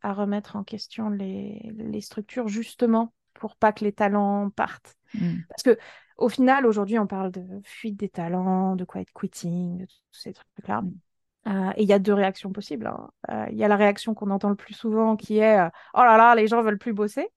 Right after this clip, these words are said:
Speaker 2: Mm.
Speaker 1: Euh, et si tu veux me lancer sur le sujet plus tard, on
Speaker 2: <laughs>
Speaker 1: pourra
Speaker 2: Je
Speaker 1: en parler
Speaker 2: t'inquiète,
Speaker 1: pendant
Speaker 2: on va
Speaker 1: quinze
Speaker 2: le
Speaker 1: minutes.
Speaker 2: faire. <laughs>
Speaker 1: Euh, et il y a l'autre réaction qui est, « Ok, les attentes changent.
Speaker 2: Mm.
Speaker 1: Euh,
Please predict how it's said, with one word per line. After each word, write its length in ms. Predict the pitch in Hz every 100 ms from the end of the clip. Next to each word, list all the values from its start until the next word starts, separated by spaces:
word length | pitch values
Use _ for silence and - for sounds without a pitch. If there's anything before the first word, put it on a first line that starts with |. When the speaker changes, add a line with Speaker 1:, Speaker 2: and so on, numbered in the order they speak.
| _ 208
Speaker 2:
Mm. 80 | 180 175 185 - _ -
Speaker 1:
Euh, 540 | 202 196 190 196 - -
et 240 | 208 196
si 200 | - 220
tu 140 | - 202
veux 120 | 208
me 80 | 208
lancer 260 | 214 240
sur 140 | 226 214
le 60 |
sujet 340 | - - 202 208
plus 160 | 196
tard, 260 | 220 214 196
on 80 | 185
Speaker 2:
<laughs> 0 |
Speaker 1:
pourra 220 | 247 202
Speaker 2:
Je 60 | 196
Speaker 1:
en 60 |
parler 340 | 226 226 226 233
Speaker 2:
t'inquiète, 300 | 262 226 247
Speaker 1:
pendant 180 | - 294
Speaker 2:
on 40 |
va 80 | 294
Speaker 1:
quinze 20 |
Speaker 2:
le 60 | 254
Speaker 1:
minutes. 160 | 302
Speaker 2:
faire. 180 | 339 339
<laughs> 100 | 349 - - 466 403 - 311 294 - - -
Speaker 1:
Euh, 720 | 277 262 262 254 262 262 254 214 247 - _
et 60 | 254
il 40 |
y 80 | 247
a 60 | 247
l'autre 180 | 330
réaction 400 | - 240 226 330
qui 220 | 349 - 233
est, « 100 | -
Ok, 160 | 269 339
les 300 | 262 220 220
attentes 240 | 220 214
changent. 480 | - 262 214 - - _
Speaker 2:
Mm. 180 | 185 175 190
Speaker 1:
Euh, 520 | 208 202 208 202 202